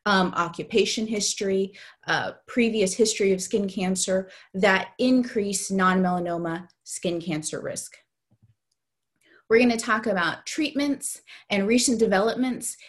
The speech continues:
in the management of field cancerization and skin cancer treatment. And we're gonna talk about recommendations for screening of these patients.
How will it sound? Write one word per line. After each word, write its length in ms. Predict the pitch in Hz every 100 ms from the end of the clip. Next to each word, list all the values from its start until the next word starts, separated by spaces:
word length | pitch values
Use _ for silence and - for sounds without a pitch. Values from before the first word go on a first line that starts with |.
| _ -
in 140 | 220
the 80 | 208
management 680 | 202 202 202 208 247 233 -
of 160 | 185
field 500 | - 202 196 196 196
cancerization 1040 | - 214 196 185 185 185 175 196 277 285 277 - _ -
and 320 | 208 202 202
skin 300 | 190 - 214
cancer 340 | 196 190 185 175
treatment. 460 | - 214 254 339 - _ _ - - -
And 120 | 233
we're 100 | 233
gonna 220 | 240 240
talk 300 | 240 220 202
about 260 | 214 196 -
recommendations 1040 | 190 196 185 185 180 185 185 180 180 - - _ _
for 140 | 185
screening 720 | 180 - 240 226 220 220 220 - _ -
of 160 | 180
these 240 | 165 165 -
patients. 640 | - 185 - - -